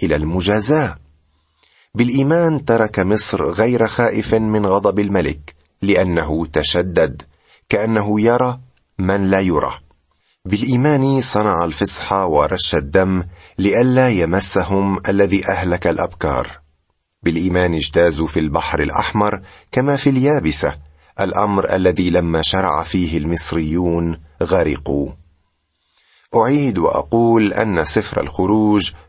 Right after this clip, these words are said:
هو تابع للتكوين، ويبدأ بحرف العطف واو. قال كامبل مورغان: "في سفر الخروج لا شيء يبدأ ولا شيء ينتهي."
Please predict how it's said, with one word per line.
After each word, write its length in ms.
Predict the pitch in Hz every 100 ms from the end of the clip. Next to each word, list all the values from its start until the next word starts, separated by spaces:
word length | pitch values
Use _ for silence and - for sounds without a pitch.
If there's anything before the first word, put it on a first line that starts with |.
| _
هو 240 | 127 104 76
تابع 640 | 78 104 90 92 80 95 95 82
للتكوين، 880 | 80 80 80 78 95 87 76 73 73 76 - -
ويبدأ 680 | 92 95 113 104 101 104 104
بحرف 480 | 80 - 104 - 90
العطف 540 | 71 90 - - - _ -
واو. 520 | 90 78 65 64 64 - - - - _ _ _ -
قال 280 | 101 82 71
كامبل 640 | 76 95 85 87 67 65
مورغان: 560 | 85 85 85 90 95 92 - _ _ _ -
"في 160 | 117
سفر 320 | 107 147 -
الخروج 600 | 135 123 131 131 131 107 - _ -
لا 280 | 98 147
شيء 400 | 151 - 147 -
يبدأ 520 | 139 147 92 73 85 - - _ _ _
ولا 380 | 80 82 95 104
شيء 400 | 101 107 95 -
ينتهي." 760 | 98 98 87 71 - - 71